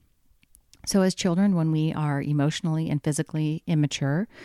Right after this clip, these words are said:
we depend on the adults in our lives and we learn from them. And our core beliefs, learned when we are young and internalized, are really just thoughts that we've repeated and practiced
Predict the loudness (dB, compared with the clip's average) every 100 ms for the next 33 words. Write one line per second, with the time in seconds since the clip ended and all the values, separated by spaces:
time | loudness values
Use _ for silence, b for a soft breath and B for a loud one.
0 | B B 2 4 4 0 2 2 2 2
1 | 2 4 2 0 -2 0 2 2 2 2
2 | 0 -2 -8 B B B 4 6 6 4
3 | 4 2 2 0 -4 _ B B B B
4 | B 2 4 4 0 -2 0 0 2 2
5 | 4 2 2 0 -2 -8 -10 -16 _ _
6 | _ -20 _ _ _ _ _ _ 2 4
7 | 6 4 4 4 4 4 4 4 4 4
8 | 2 0 _ _ 2 2 2 0 -2 2
9 | 2 2 0 0 0 -2 -12 B B B
10 | -2 2 4 4 4 4 4 2 2 0
11 | -6 -16 -2 0 0 -2 -6 -10 _ 0
12 | 2 2 0 -2 -4 -2 -2 0 -2 -6
13 | -6 -4 -4 -4 -6 -6